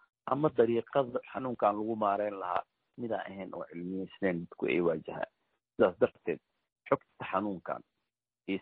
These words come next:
sida loo kala qaado iyo hababka loo maareeyo iyo goobaha loo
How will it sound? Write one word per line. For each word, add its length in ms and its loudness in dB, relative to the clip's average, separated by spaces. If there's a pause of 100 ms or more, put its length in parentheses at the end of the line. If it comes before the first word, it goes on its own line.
sida 160 2
loo 200 2
kala 300 -6
qaado 340 -4 (540)
iyo 140 0
hababka 400 -2
loo 200 6
maareeyo 540 -8 (500)
iyo 100 -2 (100)
goobaha 400 6 (360)
loo 200 2